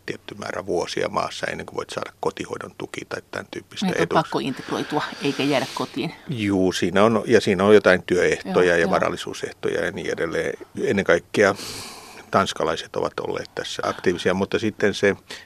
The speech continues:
Speaker 1: että jos niin unioni lähtisi syntyvyyttä edistämään, niin on olemassa sellainen kansainvälinen prosessi, joka tähtää tämän tyyppisiin kysymyksiin. Mutta sellaista vahvaa toimivaltaa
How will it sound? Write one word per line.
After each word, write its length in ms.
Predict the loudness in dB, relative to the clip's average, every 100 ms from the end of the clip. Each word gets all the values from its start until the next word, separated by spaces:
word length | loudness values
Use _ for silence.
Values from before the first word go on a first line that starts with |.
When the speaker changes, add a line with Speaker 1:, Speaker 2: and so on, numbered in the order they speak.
| _
Speaker 1:
että 200 | -6 0
jos 280 | 2 2 0 0
niin 260 | 0 -4 -4
unioni 500 | 0 2 2 0 0
lähtisi 420 | -2 -4 -6 -4
syntyvyyttä 760 | -2 -2 -2 -8 -8 -8 -2 0
edistämään, 720 | 2 -2 -8 -8 -6 -6 -6
niin 340 | -6 -8 -10 -18 -20 -20 _ -16 -4
on 160 | -2 0
olemassa 440 | 0 -2 -4 -6
sellainen 600 | -2 0 0 -2 -4 -8 -16 _ _ _ _ _ _ 0
kansainvälinen 760 | 2 4 2 0 0 -4 -8
prosessi, 800 | -8 2 2 2 -2 -2 -8 -8 -10 -16 -14
joka 560 | -8 -8 -2 -4 -4 -12 -8
tähtää 480 | -6 -6 -8 -8 -8
tämän 180 | -10 -10
tyyppisiin 520 | -12 -16 -16 -12 -10 -10
kysymyksiin. 640 | -10 -10 -12 -12 -12 -10 -4
Mutta 280 | -4 0 0
sellaista 400 | 0 0 -2 0
vahvaa 420 | 0 2 0 0
toimivaltaa 1040 | 0 -2 -2 -4 -4 -6 -6 -4 -4 -6